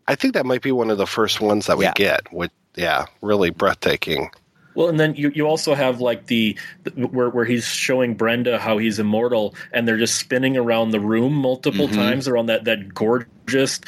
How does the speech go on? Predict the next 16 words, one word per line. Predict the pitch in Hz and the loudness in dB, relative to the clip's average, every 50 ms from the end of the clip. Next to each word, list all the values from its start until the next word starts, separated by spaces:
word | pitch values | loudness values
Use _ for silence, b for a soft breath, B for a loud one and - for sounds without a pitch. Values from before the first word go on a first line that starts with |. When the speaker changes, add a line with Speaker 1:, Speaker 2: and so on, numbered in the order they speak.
| B B | B B
Speaker 3:
circle | B - - 120 - - - 143 - | B -6 -2 -2 -2 0 0 0 0
couch. | - - 151 160 185 180 - - B B B B B B B | 0 0 2 2 0 0 -2 -4 B B B B B B B
That | 123 131 139 160 175 | -2 0 0 0 0
Speaker 2:
Yeah. | 180 170 | 0 0
Speaker 3:
scene | 170 175 165 165 160 139 | 0 0 0 0 0 0
actually | 143 143 143 - - 143 139 139 135 131 123 - B B B B | 0 0 0 -2 -2 -2 0 2 2 0 0 -2 B B B B
was | 127 127 127 - | -2 -2 -2 -2
so | - - 147 143 151 | -2 0 0 0 0
unique | 160 165 143 131 131 131 127 127 - | 0 0 0 0 0 0 0 0 -2
it | 120 - | -2 0
made | 120 127 127 131 117 | 0 0 0 0 0
the | 113 | -2
cameraman | - - 143 131 127 127 127 120 117 113 110 107 | -4 -2 -2 0 0 0 0 0 0 0 -2 -2
throw | 107 113 113 110 107 104 | -4 -2 0 2 2 2
up. | 104 98 85 - - - - _ _ _ | 2 0 -2 -4 -10 -16 -20 _ _ _
Speaker 2:
<laughs> | - | -2